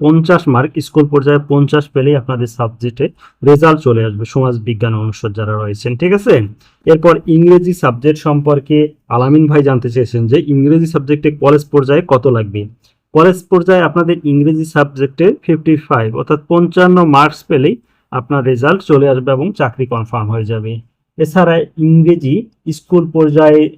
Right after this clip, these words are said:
সম্পর্কে জানতে চেয়েছেন আরও অনেকে। স্কুল পর্যায়ে মূলত এখানে আপনাদের পঞ্চাশ মার্ক, ঠিক আছে? ফিফটি মার্কস পেলেই হয়ে যাবে, হান্ড্রেড পার্সেন্ট রেজাল্ট চলে আসবে। এরপর কামরুল হাসান ভাই বলেছেন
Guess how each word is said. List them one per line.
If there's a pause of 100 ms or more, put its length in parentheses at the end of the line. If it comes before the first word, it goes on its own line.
(160)
সম্পর্কে
জানতে
চেয়েছেন
আরও
অনেকে। (200)
স্কুল
পর্যায়ে
মূলত
এখানে (380)
আপনাদের (120)
পঞ্চাশ
মার্ক,
ঠিক
আছে? (180)
ফিফটি
মার্কস (120)
পেলেই
হয়ে
যাবে, (280)
হান্ড্রেড
পার্সেন্ট
রেজাল্ট (300)
চলে
আসবে। (1080)
এরপর (160)
কামরুল
হাসান
ভাই
বলেছেন